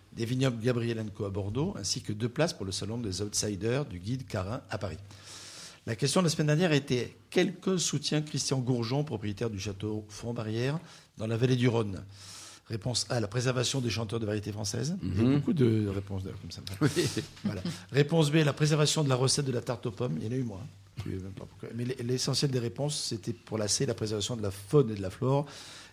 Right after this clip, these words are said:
Speaker 1: Et effectivement, la majorité avait raison, c'était la bonne réponse, la réponse C.
Speaker 2: Alors cette semaine, Philippe.
Speaker 1: Quelle boisson Paul-Augustin Delattre, fondateur de Bulle de Ruche,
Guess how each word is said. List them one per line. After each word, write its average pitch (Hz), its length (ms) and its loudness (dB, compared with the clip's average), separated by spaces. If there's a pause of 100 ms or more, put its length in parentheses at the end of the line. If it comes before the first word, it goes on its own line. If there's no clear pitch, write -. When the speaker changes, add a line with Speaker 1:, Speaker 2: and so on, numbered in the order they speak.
Speaker 1:
Et 104 80 -2
effectivement, 104 400 0
la 127 80 2
majorité 135 460 4
avait 120 120 4
raison, 117 240 0
c'était 135 280 0
la 120 80 0
bonne 151 200 2
réponse, 139 640 -2
la 95 80 -6
réponse 104 500 -6
C. - 360 4 (160)
Speaker 2:
Alors 135 140 10
cette 240 180 4
semaine, 160 280 10
Philippe. 120 340 4 (320)
Speaker 1:
Quelle 202 220 10
boisson 165 460 4
Paul-Augustin 156 1000 4
Delattre, 147 480 4
fondateur 131 500 -4
de 107 120 -4
Bulle 156 320 6
de 127 100 4
Ruche, 123 420 -2